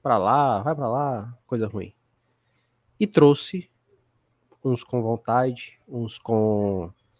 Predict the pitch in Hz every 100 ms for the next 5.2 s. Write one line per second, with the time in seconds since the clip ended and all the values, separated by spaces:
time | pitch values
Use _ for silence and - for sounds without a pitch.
0 | _ _ - - _ _ - 101 98 95
1 | 92 87 78 _ _ _ _ _ 123 -
2 | - - - - - _ _ _ _ _
3 | _ - 180 175 165 - - - 147 147
4 | 160 123 - - 131 143 123 117 117 127
5 | 123